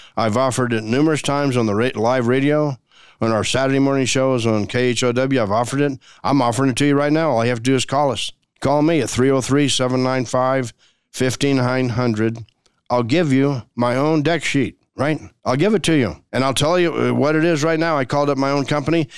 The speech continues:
And re-, and think about this. Different insurance companies sell different amounts of U M slash U I M coverage. So you might have to shop around. But I called mine up and I said, "You know, what's the maximum you're gonna let me buy for U M, uninsured motorist coverage,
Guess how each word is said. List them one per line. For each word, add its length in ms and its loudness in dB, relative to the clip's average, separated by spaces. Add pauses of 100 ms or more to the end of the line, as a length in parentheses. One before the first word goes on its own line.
(140)
And 160 2
re-, 160 2
and 340 -2
think 180 0
about 220 0
this. 240 0 (400)
Different 320 0
insurance 400 0
companies 380 0
sell 180 0
different 540 -2
amounts 680 -2 (100)
of 160 0
U 220 4
M 360 0 (140)
slash 380 -2
U 140 2
I 120 0
M 100 -2
coverage. 420 -4
So 100 0
you 120 2
might 220 0
have 160 -4
to 100 -4
shop 320 -2
around. 380 -2 (180)
But 120 0
I 120 2
called 320 0
mine 260 0
up 300 -2 (480)
and 140 0
I 60 0
said, 260 0
"You 100 0
know, 320 0
what's 300 -2
the 80 0
maximum 500 0
you're 80 0
gonna 160 0
let 140 -2
me 80 0
buy 260 0
for 160 -6
U 320 2
M, 320 0
uninsured 400 0
motorist 320 0
coverage, 500 -2